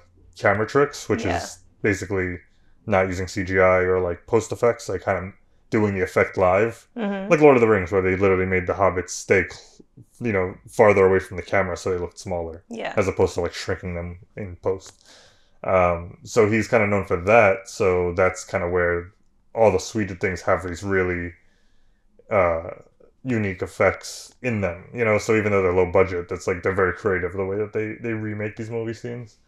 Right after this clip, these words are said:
Speaker 1: Um, so just to finish your question off, though, so yes, loved the concept, loved the cast, and then, like I said, the director, I was already a huge fan of Eternal Sunshine, and actually the movie he made right after that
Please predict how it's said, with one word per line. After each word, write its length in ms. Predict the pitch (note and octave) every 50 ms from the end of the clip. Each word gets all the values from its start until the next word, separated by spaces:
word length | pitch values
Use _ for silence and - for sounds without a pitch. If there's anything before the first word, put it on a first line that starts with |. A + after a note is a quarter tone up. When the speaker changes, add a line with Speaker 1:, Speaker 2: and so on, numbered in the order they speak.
| _ _ _ _ _ _ _ _ _ _
Speaker 1:
Um, 600 | - A2+ G#2 G2 F#2+ F#2+ F#2 F#2 F2+ F2+ F#2+ - - _ _
so 380 | - - A#2+ A2 G2+ G2 G2+ G#2
just 160 | - - A2 -
to 60 | B2
finish 240 | - C3 A#2 F#2+ -
your 80 | -
question 360 | - - C3 B2 - - A2
off, 180 | G2 F#2 - -
though, 340 | - G2+ G2 F#2+ F#2+ F#2+ - - _ _ _ _ _ _ _ _ _ _ _ _ _ _ _ _
so 180 | - - A#2
yes, 420 | A2+ A2 A2+ G2+ F#2 - - - - -
loved 260 | A2+ A#2+ A#2+ A#2 A2+ A2+
the 60 | D3
concept, 600 | - - - D#3 E3 D#3+ - - D#3+ C3+ - -
loved 200 | A#2+ A2 G2 F#2
the 40 | -
cast, 500 | - - B2+ B2+ B2+ B2+ B2+ - - - - -
and 180 | A2+ A2 G#2
then, 220 | G#2 G#2 G2+ G2+ G2+
like 140 | G2+ G2 G2
I 40 |
said, 220 | G2 - - B2 A2+
the 80 | G#2
director, 840 | G2 G2+ G2+ G2+ G#2+ G#2+ - - A#2+ A2 G#2+ G#2 G2+ G#2 G#2 - - _ _ _ _ _
I 80 | G#2+ G2+
was 120 | G2 F#2+ A#2+
already 180 | A#2 A2+ A2 G2+
a 20 |
huge 240 | F2+ G#2+ A2+ A2 G#2+
fan 300 | - - - G#2+ G#2 G#2
of 100 | G2 G2
Eternal 280 | G2 - A2 G2+ F#2 F2
Sunshine, 440 | - G#2+ A2 G#2+ - G#2+ F#2+ F#2+
and 100 | F#2+ F#2+
actually 260 | G2 G2+ G2+ - G#2+ G2
the 100 | F#2 G2+
movie 260 | G#2+ A2+ A#2 A#2 G#2+
he 80 | G#2+
made 200 | A2 G#2+ G2 F#2+
right 300 | F2+ F2+ F#2+ G2+ G2+ F#2+
after 320 | F#2+ G2 G#2 G#2 - A2+ G2
that 300 | F2+ F2 F2 F2 F2+ -